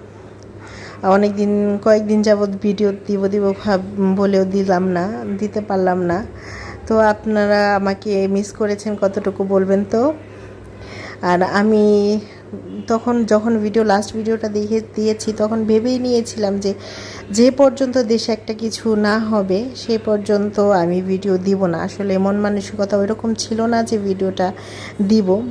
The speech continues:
তবে আস্তে আস্তে এখন মন মানসিকতা পরিবর্তন হয়েছে, আলহামদুলিল্লাহ। সবাই আমার জন্য দোয়া করবেন।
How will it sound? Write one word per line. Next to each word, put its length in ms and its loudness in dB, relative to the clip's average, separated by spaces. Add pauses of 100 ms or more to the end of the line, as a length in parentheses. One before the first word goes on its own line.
(100)
তবে 240 2
আস্তে 420 -2
আস্তে 240 -2
এখন 240 -2
মন 200 0
মানসিকতা 600 0
পরিবর্তন 600 -2
হয়েছে, 440 -4
আলহামদুলিল্লাহ। 840 -2
সবাই 300 -2
আমার 200 -2
জন্য 240 -2
দোয়া 240 2
করবেন। 420 -6